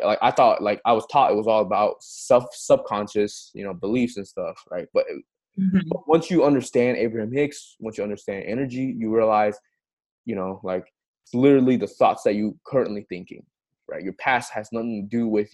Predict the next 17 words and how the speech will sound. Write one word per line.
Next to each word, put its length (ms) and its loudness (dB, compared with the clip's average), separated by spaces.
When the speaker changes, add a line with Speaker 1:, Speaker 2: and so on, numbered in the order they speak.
Speaker 1:
your 240 -2
present 520 2
unless 320 -6
you're 200 -6
continuing 640 -8
to 220 -4
think 220 -8
thoughts 280 -8
like 100 -8
Speaker 2:
Mm-hmm. 80 -10
Speaker 1:
that. 180 -10
Yeah. 140 -8
So 180 2
that's 140 6
about 200 8
it. 300 6
Um, 720 4